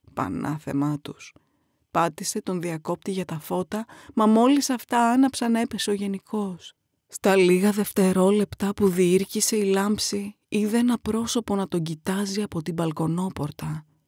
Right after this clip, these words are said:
Προσπάθησε να διακρίνει καλύτερα. Αν και το αμαξίδιό του ήταν ηλεκτρονικό, μάλλον είχε ξεφορτίσει μπαταρία. Τσούλησε το αμαξίδιο με τα χέρια του και έφτασε μέχρι το τηλέφωνο.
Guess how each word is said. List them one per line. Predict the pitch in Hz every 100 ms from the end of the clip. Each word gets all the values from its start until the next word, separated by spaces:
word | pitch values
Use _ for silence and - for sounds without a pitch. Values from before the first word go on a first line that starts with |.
| _ _ _
Προσπάθησε | 175 180 - 220 233 - 247 - 262
να | 247
διακρίνει | 208 202 - 233 247
καλύτερα. | - 202 214 220 - 170 165 - _ _
Αν | - 247 269 285
και | 254
το | 240
αμαξίδιό | 208 190 165 - 240 220 202 214
του | 226
ήταν | 220 220
ηλεκτρονικό, | 202 180 - 175 170 151 - 165 208 233 - _
μάλλον | 190 196 202 214 202 196
είχε | 196
ξεφορτίσει | 202 196 - 175 - 202 208 196
μπαταρία. | 190 180 180 190 196 185 190 _ _ _ _
Τσούλησε | - 190 202 214 - 240
το | 214
αμαξίδιο | 190 151 - 170 175 190
με | 175
τα | 156
χέρια | 156 151 160 180
του | 165 202
και | - 151
έφτασε | 170 - 196 -
μέχρι | 190 185 190
το | 170 214
τηλέφωνο. | - 160 180 180 170 170 170